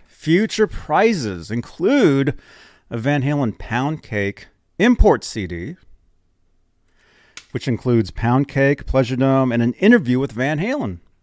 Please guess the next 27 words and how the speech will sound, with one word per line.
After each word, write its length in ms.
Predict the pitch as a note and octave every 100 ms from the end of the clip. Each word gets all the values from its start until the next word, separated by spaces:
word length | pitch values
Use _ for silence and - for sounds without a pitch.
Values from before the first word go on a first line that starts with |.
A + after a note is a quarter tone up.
| _ -
Oh, 80 |
this 140 | G3 F3
is 80 | A2+
made 200 | C#3 D3
in 60 |
England, 380 | C3+ F3 E2 - _
by 140 | - -
the 80 |
way. 140 | - - _ _ _ _ _ _ _ _ _ _ _ _ _ _ _ _ _ _ _ -
Made 260 | G2+ A2
in 140 | A2+ A2 - -
England. 680 | F#2+ D2+ C2+ G#1 A1 - _ _ _
There 160 | - G#2
you 120 | G2
go. 100 | E2 - _ _ _ _ _ _ _ _ _ -
So 240 | A2 F#2+
for 140 | -
those 280 | G2+ D#3 G3+
of 40 | G#3
you 80 |
that 140 | F3+ C3+
still 240 | - F#3
have 120 | F3+
a 60 | D#3
C 160 | - E3+
D 100 | G3
player, 440 | C3 A#2+ A2